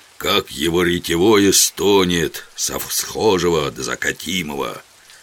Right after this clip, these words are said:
Ну да вы знаете, что говорить». «Мой песня сочинил, петь и будет. Никакой девушки не устоит», горделиво сказал Степняк. И они пошли к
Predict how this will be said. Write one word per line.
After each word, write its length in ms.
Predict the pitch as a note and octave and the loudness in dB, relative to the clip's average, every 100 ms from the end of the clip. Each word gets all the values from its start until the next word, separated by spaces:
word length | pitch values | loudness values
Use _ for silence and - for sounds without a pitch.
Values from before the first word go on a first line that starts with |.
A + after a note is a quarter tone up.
| - - - - - | -20 -20 -20 -18 -4
Ну 220 | C3+ G2+ | -2 0
да 140 | D#2+ | 0
вы 500 | C#2+ B1 A#1 A1+ E2+ | 0 -2 -6 -4 -2
знаете, 500 | B1+ F#2 G2 D#2+ - | -2 0 0 2 0
что 220 | - D2+ | -2 -2
говорить». 540 | B1+ B1+ B1+ B1 - - - _ _ _ _ _ _ _ _ _ _ - | -2 -2 -2 -4 -10 -18 -20 _ _ _ _ _ _ _ _ _ _ -6
«Мой 300 | G2+ C3 - - | 0 0 -2 -2
песня 380 | D#3+ F#3+ G#3 E3 | 2 2 2 0
сочинил, 520 | C#3 - A2 F2 D#2 - _ - - | 2 0 0 -2 -6 -10 _ -12 0
петь 220 | D#4 F3 | 2 4
и 60 | |
будет. 440 | G#2+ E2+ D2 - - - - - _ | 2 -2 -4 -8 -14 -20 -20 -20 _
Никакой 680 | F2 C#4+ D#4 - G#3 - F#3 | 0 2 2 0 0 4 2
девушки 480 | C#3 D3 D3 F#2+ - | 4 4 4 2 -2
не 80 | A2+ | -2
устоит», 640 | G2 - F#2 F2 D2+ - - - - - | -2 -2 0 0 -2 -12 -14 -20 -20 -8
горделиво 540 | D#2+ C#2+ D#2 G2+ C3+ | -6 -4 -2 0 2
сказал 420 | B2+ - D2 E2+ E2 | 0 -2 -4 -2 -4
Степняк. 640 | - D2 D2 C2+ - - - _ _ _ - _ _ A#3 | -6 -10 -6 -8 -8 -16 -20 _ _ _ -20 _ _ 0
И 220 | B3 - | 2 2
они 300 | G#2 A2 G#2+ | 0 2 2
пошли 460 | F2+ E2+ - G3 | 2 0 0 -2
к 60 | G#3 | -4